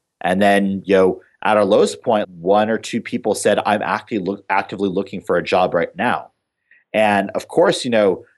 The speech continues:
you bring that into an exec meeting and you're panicking. You're like, "Oh my God, our, our team's leaving us." But what that allows you to do is, "Oh my God, now these people are honestly telling us they're looking."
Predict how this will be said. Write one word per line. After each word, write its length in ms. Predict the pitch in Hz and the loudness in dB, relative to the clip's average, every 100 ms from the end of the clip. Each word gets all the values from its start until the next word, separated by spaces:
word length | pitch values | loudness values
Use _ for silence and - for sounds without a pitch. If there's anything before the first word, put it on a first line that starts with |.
| - | -6
you 140 | 117 | -4
bring 300 | 151 117 135 | 0 0 2
that 180 | 123 107 | 2 2
into 300 | 104 104 117 | 0 -2 -4
an 100 | 92 | -2
exec 400 | 85 - 120 - | -4 -2 -2 -2
meeting 380 | 104 95 92 85 _ | -6 -4 -4 -6 _
and 160 | - 123 | -4 0
you're 120 | 180 | 0
panicking. 580 | - 131 98 80 87 80 | 2 2 2 -2 -8 -2
You're 100 | 110 | 0
like, 160 | 107 - | 2 0
"Oh 100 | 147 | 0
my 140 | 113 | 0
God, 260 | - 127 92 | 2 2 2
our, 260 | 87 104 | -2 -4
our 120 | 80 101 | -4 -8
team's 360 | - 120 82 | -8 -12 -6
leaving 320 | 123 151 - | -4 -2 -4
us." 260 | - - - _ _ _ - | -12 -18 -20 _ _ _ -2
But 80 | |
what 160 | 117 123 | 2 2
that 120 | 127 | 2
allows 380 | 110 117 147 123 | 2 2 0 0
you 80 | 107 | -6
to 60 | |
do 180 | 82 180 | -2 0
is, 140 | 131 127 | 0 0
"Oh 120 | 127 | -2
my 120 | 123 101 | -2 0
God, 340 | 139 123 87 | 0 0 0
now 380 | 120 127 110 - _ _ | 0 2 0 -4 _ _
these 180 | 120 165 | -6 -6
people 320 | - 170 - | -2 -2 2
are 240 | 104 98 - | 2 2 0
honestly 540 | 104 127 151 - 123 95 | 2 2 2 -2 -4 -6
telling 500 | - - 135 117 87 | -6 0 2 2 -2
us 420 | 80 - - - _ _ _ _ _ _ _ | -8 -10 -18 -18 _ _ _ _ _ _ _
they're 280 | 85 113 127 | -2 2 2
looking." 480 | 101 117 - 92 | 2 0 -2 -14